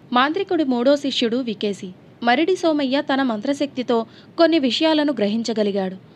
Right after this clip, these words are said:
ముఖ్యంగా అడవిలోని స్థావరం వద్ద ఇప్పుడు ఎవరూ లేరని తెలిసిపోయింది. అగ్నివేశాచార్యుడు మిగిలిన వారు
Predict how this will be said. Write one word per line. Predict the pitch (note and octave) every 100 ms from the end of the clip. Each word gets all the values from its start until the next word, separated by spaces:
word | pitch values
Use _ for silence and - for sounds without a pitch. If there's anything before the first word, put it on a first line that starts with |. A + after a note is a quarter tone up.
| - -
ముఖ్యంగా | C4 - F4+ E4 D4+
అడవిలోని | C4 A#3 C#4+ C#4+ C#4
స్థావరం | - A3+ A3+ B3+
వద్ద | A#3 G3+ A3 A3 - - -
ఇప్పుడు | C4+ C#4 C#4+
ఎవరూ | D#4+ G#3+ A3 C#4+
లేరని | B3+ A#3+ A#3 C4
తెలిసిపోయింది. | G#3 G3 A3 G#3+ G3 F#3+ - - - - -
అగ్నివేశాచార్యుడు | A#3 B3 F4 F4+ E4+ D4+ C#4+ C4 C4 C4
మిగిలిన | D#4 A3+ A#3+ C#4+
వారు | C4+ A#3+ A#3+ A#3+